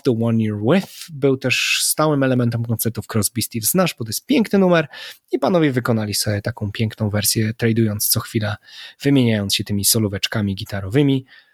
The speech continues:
No i Stevie Wonder na koniec, gość niespodzianka, Crossroad Blues panowie wykonali razem. Stevie nie śpiewał, grał na syntezatorze takim małym albo takich klawiszach, takie coś pomiędzy, powiedzmy, postawili taki mały kwadracik przed nim, gdzie tam były klawisze na takim stojaczku,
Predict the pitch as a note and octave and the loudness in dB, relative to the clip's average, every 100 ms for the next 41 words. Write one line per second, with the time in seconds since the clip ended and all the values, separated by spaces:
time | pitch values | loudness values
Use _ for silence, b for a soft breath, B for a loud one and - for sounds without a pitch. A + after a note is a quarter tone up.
0 | b D3+ E3+ F3+ F3 D#3+ - C#3+ C3+ A#2+ | b -2 2 4 4 2 0 2 2 4
1 | A#2+ A#2+ G#2+ G#2 - C#3 A2+ A#2 B2+ - | 4 2 0 -2 -2 0 2 2 0 0
2 | B2+ - A2 A2+ D#3 C#3+ A#2+ - F#3 F3 | -2 -2 -2 0 0 0 -2 0 2 2
3 | - C#3+ A#2 A2 B2 C3+ - - A2 G#2+ | 2 2 0 0 0 2 0 -2 -2 -2
4 | G#2 B2 A2 C3 C3 A#2+ G#2+ G2 G2 A#2+ | -4 -6 -4 -2 0 0 -2 -4 -2 0
5 | - C3+ C3 - _ _ - - F3 F3+ | 2 2 0 -8 _ _ -16 -4 2 4
6 | E3 - A2+ A2+ G3+ - B2+ B2 B2 B2 | 2 2 2 4 2 -2 -2 2 2 2
7 | B2 A#2+ A#2 - B2+ B2 A#2 A#2 G#2+ G#2 | 0 0 0 2 2 2 0 2 0 0
8 | A#2 - A2+ G#2+ G#2+ G#2+ G#2 A2+ A2 A#2 | -4 -2 0 2 0 0 -2 -4 -6 -6
9 | - G#2+ D3 - C3 - B B B B | -4 -2 0 0 -2 -4 B B B B
10 | - A#2+ A#2 - - A#2 B2 C#3+ C3 B2+ | -10 -6 -2 -4 0 4 6 4 2 0
11 | B2 A#2+ A#2 A#2 - A#2+ B2 A#2 A2+ A2+ | 0 0 0 0 0 2 2 0 -2 0
12 | A#2 A2 - A2+ C3 D#3+ - - D3 D3 | 2 0 -2 -2 2 2 -2 -4 -2 0
13 | C3+ C3+ C3+ C3+ C#3 - B2+ D3 - C3 | 0 0 2 2 0 0 -2 0 -2 -2
14 | A#2 B2 A#2+ - E3+ F3 - C#3+ | -4 -2 -4 0 2 2 0 -6